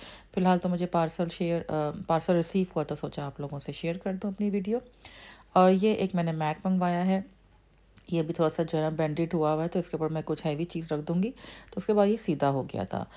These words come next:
तो, अ, actually ऐसी छोटी-छोटी चीज़ें मैं इसलिए मंगवा लेती हूँ कि इनकी वॉशिंग ईजी होती है और, अ, ret-, easy to go होते हैं, यानी everyday, अ, यूज़ कर सकते हैं आप ईजीली। तो ये मैंने एक मैट मंगवा लिया है और इसके अलावा जो है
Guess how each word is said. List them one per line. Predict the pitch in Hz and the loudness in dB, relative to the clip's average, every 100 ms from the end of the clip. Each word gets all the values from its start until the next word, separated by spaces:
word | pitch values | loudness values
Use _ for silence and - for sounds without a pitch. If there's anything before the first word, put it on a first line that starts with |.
| - - - | -20 -14 0
तो, | 190 | 2
अ, | 180 185 190 180 - | 2 4 4 2 0
actually | 190 240 247 | -4 -2 -2
ऐसी | 247 | -2
छोटी-छोटी | 226 220 214 214 | -2 -2 -2 -2
चीज़ें | 214 196 208 | 0 2 2
मैं | 202 | 2
इसलिए | 196 - 196 | 0 -2 0
मंगवा | 185 175 165 156 | 0 0 0 0
लेती | 170 170 175 | -2 -2 0
हूँ | 180 | 0
कि | 180 | 0
इनकी | 180 175 170 180 | -2 -2 -2 2
वॉशिंग | 156 143 185 180 | 2 2 0 2
ईजी | 165 165 | 2 2
होती | 165 156 - 160 | 0 0 -2 -2
है | 160 160 - - - | -2 -4 -12 -18 -4
और, | 170 147 143 143 | 2 2 2 2
अ, | 143 143 - - 147 - | 0 0 0 0 -2 -2
ret-, | 165 160 - - | -2 -2 -4 0
easy | 196 190 202 | 4 4 4
to | |
go | 175 156 | 0 2
होते | 139 131 123 143 | 2 2 -2 -2
हैं, | 143 | -2
यानी | 143 147 151 | -2 -2 0
everyday, | 147 151 165 160 - - - | 2 2 2 0 -2 -6 -4
अ, | - 127 - - | -4 -2 -4 -4
यूज़ | 151 139 | -4 -4
कर | - 135 | -4 -6
सकते | - - - | -6 -8 -8
हैं | - | -6
आप | - | -6
ईजीली। | 123 - - - - - - - - | -8 -8 -10 -12 -16 -20 -20 -14 0
तो | 160 151 151 | 4 4 4
ये | 156 180 | 2 0
मैंने | 185 185 | 2 2
एक | 190 | 0
मैट | 175 170 - | -2 -2 0
मंगवा | 190 180 170 | 0 0 0
लिया | 175 180 | 0 0
है | 170 180 | 0 0
और | - 175 | 0 -2
इसके | - - 185 | -4 -4 -2
अलावा | - 165 156 156 | 0 -2 -2 -2
जो | 165 | -4
है | 165 156 151 | -4 -4 -6